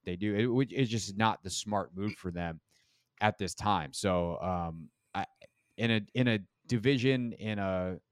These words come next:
in a conference where there's just not a lot of good quarterback play, and, you know, there's a lot of opportunities. Dallas might be worse this year,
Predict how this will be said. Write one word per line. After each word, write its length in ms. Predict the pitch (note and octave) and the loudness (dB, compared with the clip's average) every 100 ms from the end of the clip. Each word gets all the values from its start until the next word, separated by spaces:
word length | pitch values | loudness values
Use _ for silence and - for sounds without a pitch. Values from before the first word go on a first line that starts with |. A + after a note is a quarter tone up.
| - | -12
in 60 | |
a 60 | F#2+ | -10
conference 600 | - C3+ B2+ - A#2+ - | 2 4 4 2 -2 -2
where 140 | G2 | -4
there's 180 | F#2 F2+ | -2 -4
just 320 | - G2 - - _ _ _ _ _ | -4 -4 -4 -12 _ _ _ _ _
not 220 | F#2 A2+ | 2 6
a 60 | A#2 | 8
lot 180 | A2 G#2+ | 8 6
of 80 | F#2 | 2
good 160 | G#2 | -2
quarterback 500 | - A2 A2 A#2 A2+ | 0 2 6 4 4
play, 360 | - A#2+ A2+ G2+ | 6 8 8 6
and, 320 | E2+ E2 D#2+ - | 0 -6 -12 -12
you 100 | F#2 | -8
know, 160 | E2 | -6
there's 140 | D#2+ F#2+ | -4 -2
a 60 | |
lot 200 | G2+ G#2 | 2 4
of 80 | A2 | 6
opportunities. 720 | G2 F#2 - A2 A2 A2 G#2 - _ _ | 4 2 -2 0 4 4 2 -2 _ _
Dallas 560 | - F#2+ G#2+ A2 - - _ _ | 2 4 6 4 0 -10 _ _
might 260 | F#2 G2+ F#2+ | -4 -2 0
be 140 | G#2+ | 0
worse 340 | F#2+ F#2+ G#2 - | 2 2 0 0
this 260 | G#2+ - | -2 0
year, 320 | A2 G#2 G2+ | 0 0 -2